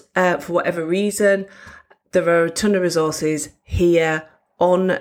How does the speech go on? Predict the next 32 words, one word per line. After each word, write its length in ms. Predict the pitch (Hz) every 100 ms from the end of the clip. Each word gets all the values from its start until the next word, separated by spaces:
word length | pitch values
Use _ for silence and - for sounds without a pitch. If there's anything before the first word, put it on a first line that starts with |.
| -
the 80 | -
podcast 540 | 170 143 160 143 143
where 180 | 160 151
you 240 | 147 160
can 160 | 165 165
actually 300 | - - 147
go 100 | 156
and 140 | 147
start 320 | 143 - - -
to 100 | -
do 180 | 151
some 300 | 143 - 185
of 140 | 170 160
that, 240 | 143 139 - - - -
uh, 160 | 143
deep 420 | - - 147 143 - _
work 480 | 143 151 143 139 - -
as 220 | 143 143
well. 260 | 147 -
So 140 | - 143
just, 240 | 151 - - 147
um, 400 | 147 143 139 -
have 180 | - 151
a 300 | 151 151 139 - _ _ -
run 320 | 160 165 156
through 320 | - 147 147
the 80 | 143
podcast. 480 | - 131 135 131 -
There's 160 | 143
a 80 | 151
number 400 | 151 151 147 -
of 240 | 143 143